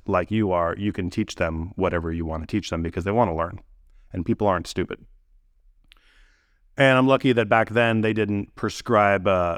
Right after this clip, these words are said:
you know, Adderall and, and stuff like that, or label kids A D H D if they screwed off in class, because I definitely did that a lot. I, I was a, I was a clown and I wasn't interested.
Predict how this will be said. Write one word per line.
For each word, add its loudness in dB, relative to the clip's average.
you 0
know, -4
Adderall 2
and, -4
and -4
stuff 0
like 2
that, 0
or -2
label -2
kids -6
A -2
D -2
H -6
D -4
if -4
they -4
screwed -2
off 0
in -2
class, 0
because -4
I 0
definitely -4
did -6
that -4
a -6
lot. -8
I, -2
I -6
was -4
a, -10
I -6
was -6
a -6
clown -4
and -4
I -2
wasn't -4
interested. -10